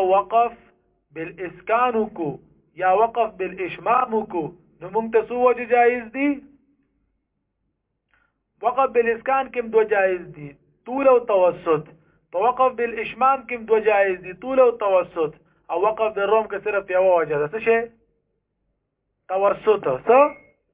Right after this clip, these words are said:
ځکه سکون رانهلو نو. سکون رانهلو نو عمل به پسې وشي. پوهېږئ که نه پوهېږئ؟ ایو پکې خاندي چې دا څه شروع دي. <laughs> دا لوبې نه دي، ها؟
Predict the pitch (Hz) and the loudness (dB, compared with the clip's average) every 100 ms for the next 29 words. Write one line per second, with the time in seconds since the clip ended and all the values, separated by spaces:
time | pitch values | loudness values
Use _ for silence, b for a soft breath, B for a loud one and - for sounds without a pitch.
0 | _ _ 247 277 277 254 269 294 277 311 | _ _ 0 0 2 0 2 2 4 4
1 | 359 294 233 196 139 120 _ _ _ _ | 4 4 2 2 -6 -8 _ _ _ _
2 | _ _ _ _ _ 214 208 269 254 254 | _ _ _ _ _ -18 -6 -4 2 4
3 | 294 294 277 277 254 202 214 254 262 220 | 4 6 4 4 2 2 2 2 4 2
4 | 220 190 175 156 151 - 120 - 208 247 | 2 -2 2 0 0 -8 -12 -2 0 2
5 | 254 247 240 233 214 190 156 131 - _ | 2 2 0 2 2 4 2 0 -8 _
6 | _ _ _ _ _ _ _ _ _ _ | _ _ _ _ _ _ _ _ _ _
7 | _ _ _ _ _ _ _ _ _ _ | _ _ _ _ _ _ _ _ _ _
8 | _ 151 190 208 185 170 196 220 185 170 | _ -4 -2 -2 -4 -4 -2 -2 -2 -6
9 | 175 214 175 156 151 143 135 123 - _ | -2 -2 -2 -2 -2 0 -2 -6 -16 _
10 | - 190 156 185 156 b b b _ _ | -12 -10 -8 -10 -12 b b b _ _
11 | _ _ _ _ _ _ _ _ _ 165 | _ _ _ _ _ _ _ _ _ -6
12 | 180 190 240 220 226 262 233 202 254 | -2 0 2 2 2 2 0 2 4